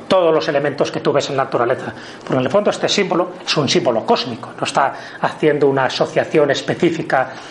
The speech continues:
de una determinada creencia. Lo llaman un símbolo eslavo porque se ha encontrado mucho más allí, pero luego también fue adaptado por otro tipo de culturas posteriores como los vikingos. Pero estas manos de Dios, en el fondo, luego, lo que posteriormente se representa como el ojo de Dios.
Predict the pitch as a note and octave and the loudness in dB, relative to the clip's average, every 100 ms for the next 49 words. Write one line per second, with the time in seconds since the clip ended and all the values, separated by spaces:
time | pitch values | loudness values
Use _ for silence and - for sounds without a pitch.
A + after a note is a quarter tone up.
0 | - - D#3+ C3 C#3 C#3 C#3 C3+ B2+ C#3 | -18 -6 0 4 4 4 2 2 2 0
1 | C3 C#3+ C3 - G3+ - B2 G2+ A#2+ D#3 | 2 2 2 2 0 0 -4 0 2 2
2 | D3+ C#3 E3+ D3 C#3 D3+ E3 E3+ - - | -2 -2 0 2 2 2 2 2 -2 0
3 | D#3+ D#3 D3+ B2 A#2 D3+ B2+ B2 B2 C3 | 0 2 0 0 2 0 0 -4 -2 -2
4 | - B2 F3+ F3 - - - - A2+ F#3+ | 0 0 0 -2 -12 -16 -6 0 4 4
5 | F3+ B2 B2 A#2+ D3+ A#2+ A2 C3+ A#2+ - | 4 0 -2 0 2 2 2 0 0 -6
6 | - - - - C#3+ D3+ - D3 B2+ B2+ | -12 -18 -6 -2 0 0 0 2 2 2
7 | A2+ C3+ A#2+ - C3+ - A#2+ A#2 - C3+ | 2 2 2 0 -2 0 0 0 0 0
8 | B2 A#2 A#2 D3 A2+ G#2+ - - - D3+ | 0 0 2 2 2 -4 -8 -16 -2 0
9 | F3+ G#3 F3 F#3 C#3 B2+ C#3+ D3 D#3+ - | 0 0 0 0 0 2 2 2 -2 -12
10 | - - - - - - - D#3 A2 - | -18 -20 -20 -20 -20 -8 0 2 2 2
11 | A#3 G#3 A3 B3 C3+ F#3+ F#3+ - G3 A#2+ | 2 2 0 2 4 4 0 -2 -2 0
12 | D#3+ C#3+ - D#3 E3+ G#3 E3+ E3 D#3+ D#3+ | 0 -2 0 0 2 0 0 0 0 0
13 | C3 D#3 - C#3 A#2+ G3+ - | 2 2 2 2 4 2 0